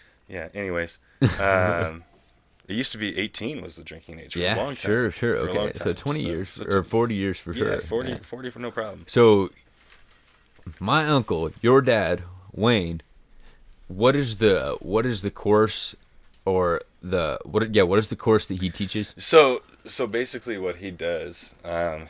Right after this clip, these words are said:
Speaker 1: he, he, he built this brilliantly, and I'll actually tell you the story of it 'cause I was there. So, um, he went from the admin route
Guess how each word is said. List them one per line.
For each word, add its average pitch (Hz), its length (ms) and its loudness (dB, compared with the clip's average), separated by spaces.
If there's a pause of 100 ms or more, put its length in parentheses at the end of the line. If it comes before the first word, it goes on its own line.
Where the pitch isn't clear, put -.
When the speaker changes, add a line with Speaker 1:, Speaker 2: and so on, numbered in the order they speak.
Speaker 1:
he, 95 120 -10
he, 90 280 -10 (180)
he 95 100 -10
built 90 280 -2 (400)
this 80 180 -8
brilliantly, 78 580 -12
and 80 120 -10
I'll 82 100 -2
actually - 280 -2
tell 90 120 0
you 80 80 0
the 78 60 -6
story 82 280 -4
of 80 120 -8
it 76 100 -10
'cause 82 160 -6
I 78 80 -4
was 78 200 -8
there. 67 340 -6 (840)
So, 82 600 2 (180)
um, 69 560 -8 (240)
he 104 160 -6
went 101 240 -4
from 117 280 -6
the 95 120 -6
admin 85 560 -2
route 78 340 -2